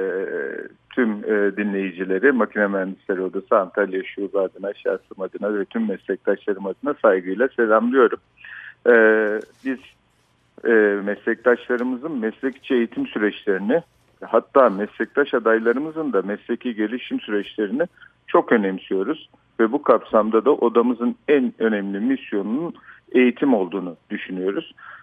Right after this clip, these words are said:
Ee, ve geçmişten günümüze meslekçi eğitim çalışmaları ile, e, bu misyonumuzu en iyi şekilde gerçekleştirmek üzere de çalışıyoruz. Özellikle bu kapsamda, e, meslektaşlarımızın imza yetkisi gerektiren alanları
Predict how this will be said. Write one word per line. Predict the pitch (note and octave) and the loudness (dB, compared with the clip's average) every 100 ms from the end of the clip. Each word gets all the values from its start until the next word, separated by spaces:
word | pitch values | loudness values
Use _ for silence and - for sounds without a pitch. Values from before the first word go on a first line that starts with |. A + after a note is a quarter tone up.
| _ | _
Ee, | A#2+ | 6
ve | A2 G#2+ A#2 C#3+ A2+ - A#2+ | 6 6 6 4 2 -6 0
geçmişten | B2+ - D3+ - E3+ E3 | 0 0 -12 0 0 0
günümüze | B2+ G#2+ G#2+ A2 E3+ | -2 -4 -6 -6 -6
meslekçi | F3+ B2+ A#2+ - C#3+ - B2+ | -4 -4 -4 -6 -10 -6 -2
eğitim | B2 - C#3+ | -2 -4 -10
çalışmaları | - A2 G2 - G#2+ B2 C#3 | -2 -4 -4 -2 2 2 2
ile, | G#2+ F2+ E3+ - _ _ - | 0 2 0 0 _ _ 2
e, | A2+ A2+ | 4 4
bu | D#3+ | 2
misyonumuzu | C#3 - A2 G2 G2+ A#2+ E3 | -2 -4 -6 -6 -8 -8 -4
en | - E3+ | 2 2
iyi | G#2 F#2 | 2 -4
şekilde | - C3 - G#2 | -4 -4 -2 -4
gerçekleştirmek | C#3+ C3 - G#2+ - G#2 - - G2 - | 2 2 2 -4 -4 -8 -6 -12 -12 -10
üzere | C#3 G#2 F#2 | 0 0 0
de | E3 | -4
çalışıyoruz. | - C#3 B2+ - A#2+ F#2 D3+ - - - - | 2 2 2 0 0 0 -6 -12 -20 -16 0
Özellikle | A#2+ D#3 F3 F#3+ C#3+ B2 - | 2 4 2 0 4 4 4
bu | C#3 | -2
kapsamda, | - C#3+ A#2 - A2+ A#2+ F#3 - A#2+ | 2 2 2 -2 -4 -2 -4 -2 0
e, | A2+ A2 | 0 0
meslektaşlarımızın | G#2 G2+ - B2 B2 A#2+ - A#2+ C#3 D#3 F#3 - - | -6 -10 -8 -4 -2 -4 -4 -6 -6 -8 -10 -12 -8
imza | A2+ A#2 C#3+ D#3+ | -6 0 4 4
yetkisi | C#3+ A#2+ - A#2+ - - | 4 0 -2 -12 -10 -4
gerektiren | A#2+ G#2+ A#2 _ B2 C#3+ C#3 | 0 0 0 _ 0 0 0
alanları | A2 A2 A2 A2 A#2+ | 2 2 2 0 0